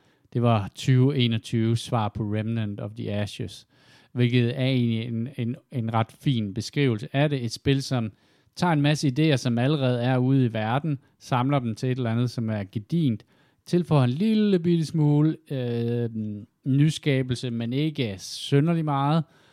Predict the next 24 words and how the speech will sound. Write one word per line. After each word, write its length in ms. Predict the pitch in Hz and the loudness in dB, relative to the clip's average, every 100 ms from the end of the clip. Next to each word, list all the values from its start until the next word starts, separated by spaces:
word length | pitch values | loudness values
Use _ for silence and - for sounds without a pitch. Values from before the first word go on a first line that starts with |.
| _ _ - | _ _ -2
øh, 460 | 139 131 123 120 - | 2 4 2 0 -2
og 100 | 127 | 0
gør 160 | 139 127 | 2 2
det 120 | 123 | 2
bare 140 | 120 | 0
ekstremt 560 | 120 - 135 120 107 113 _ _ | -2 -2 0 0 -2 -8 _ _
playable. 420 | - 113 113 113 104 | -4 -2 -2 -4 -4
Og 320 | 110 113 113 | -4 -2 0
jeg 100 | 113 | -2
vil 80 | 117 | -2
sige, 400 | 139 139 135 113 | 0 2 4 2
at 140 | - | 0
der, 120 | 135 | 0
hvor 220 | 127 117 110 | 2 0 0
at 140 | 113 _ _ _ _ _ - | -4 _ _ _ _ _ -4
jeg 240 | 120 110 | 0 0
synes, 340 | - 131 120 113 | -2 -2 0 0
at 140 | 107 | -2
det 100 | 117 | -2
her 80 | 110 | -2
spil 280 | - 120 117 | -2 -4 -2
er 160 | 123 147 | 0 2
ekstremt 460 | 127 - 127 110 104 | 2 -2 -4 -4 -4
playable, 480 | 113 113 117 110 | -2 -2 -2 -4